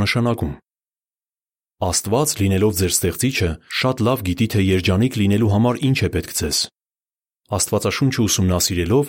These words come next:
կարող եք գտնել բազմաթիվ խորհուրդներ, որոնք կօգնեն առօրյա կյանքում։ Կգտնեք ձեզ հուզող հարցերի պատասխանները։ Աստվածաշնչում գրված է. "Աստծու մասին գիտելիքներ կգտնես"։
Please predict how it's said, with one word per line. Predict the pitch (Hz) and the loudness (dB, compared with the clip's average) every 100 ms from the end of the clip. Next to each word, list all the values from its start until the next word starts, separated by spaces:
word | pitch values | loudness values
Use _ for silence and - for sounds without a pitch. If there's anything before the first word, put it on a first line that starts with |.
| - | -4
կարող | - 101 131 | -2 0 0
եք | 135 92 | -2 0
գտնել | - - 123 120 | -2 0 0 0
բազմաթիվ | 98 95 95 92 131 - | 0 0 0 0 -2 0
խորհուրդներ, | 120 120 - 92 76 - _ - | 0 0 0 -2 -2 -10 _ -4
որոնք | 90 98 131 | 0 2 0
կօգնեն | - 92 98 104 | -2 -2 0 0
առօրյա | 107 87 80 85 82 | 0 -2 0 -2 -2
կյանքում։ | 80 80 80 71 - _ _ _ _ _ _ _ _ _ _ _ _ - | -4 -4 -6 -6 -12 _ _ _ _ _ _ _ _ _ _ _ _ -4
Կգտնեք | 98 104 127 160 | -2 0 0 0
ձեզ | 131 131 143 | 2 0 2
հուզող | 107 104 127 | 0 2 2
հարցերի | - 95 - 98 | 0 0 0 0
պատասխանները։ | 107 107 107 - 120 110 76 - _ _ _ _ _ _ - | 0 0 0 0 0 0 -4 -10 _ _ _ _ _ _ -4
Աստվածաշնչում | 95 - 95 98 95 87 117 | -4 -2 -2 -2 -2 0 0
գրված | 110 101 101 - | 2 0 0 -2
է. | 76 - _ _ _ - | -8 -10 _ _ _ -6
"Աստծու | 87 - 160 | -2 0 0
մասին | 151 117 - 131 | 0 0 2 2
գիտելիքներ | 110 107 107 104 117 110 | 2 0 0 0 0 0
կգտնես"։ | 101 85 - 85 78 | 0 -2 -2 -4 -2